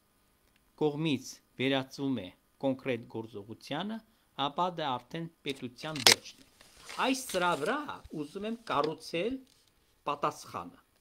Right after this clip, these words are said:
Պատասխանը ուզում եմ կառուցել։ Տեսեք, ես ուղղակի չգիտեմ ինչպես արտահայտեմ իմ զայրույթը։ Գիտեք ինչ իմաստով,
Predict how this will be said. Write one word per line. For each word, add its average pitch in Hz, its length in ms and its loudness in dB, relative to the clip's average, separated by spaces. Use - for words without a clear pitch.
Պատասխանը 202 680 0
ուզում 156 220 -6
եմ 196 100 -6
կառուցել։ 131 520 -2
Տեսեք, 196 400 2
ես 247 240 10
ուղղակի 156 540 0
չգիտեմ 208 500 2
ինչպես 196 400 -2
արտահայտեմ 156 720 -4
իմ 160 100 -4
զայրույթը։ 117 680 -2
Գիտեք 185 340 0
ինչ - 160 -4
իմաստով, 113 720 -6